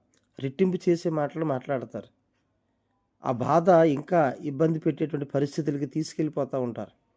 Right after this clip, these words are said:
మన విశ్వాసాన్ని సన్నగిల్లేటువంటి పరిస్థితుల్లో మాట్లాడుతూ ఉంటారు.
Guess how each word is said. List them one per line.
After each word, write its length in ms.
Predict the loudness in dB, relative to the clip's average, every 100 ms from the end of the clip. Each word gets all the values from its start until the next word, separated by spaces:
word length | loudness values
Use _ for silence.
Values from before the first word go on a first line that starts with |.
| _ _ _ _ _ _ _ _ _ _
మన 140 | 2 4
విశ్వాసాన్ని 840 | 2 2 0 2 0 0 0 -2
సన్నగిల్లేటువంటి 1080 | -2 -6 -2 -2 0 0 0 0 -4 -4 -6
పరిస్థితుల్లో 640 | -6 -6 -6 -6 -4 -4
మాట్లాడుతూ 580 | -2 -2 -2 -6 -6 -6
ఉంటారు. 320 | -8 -8 -10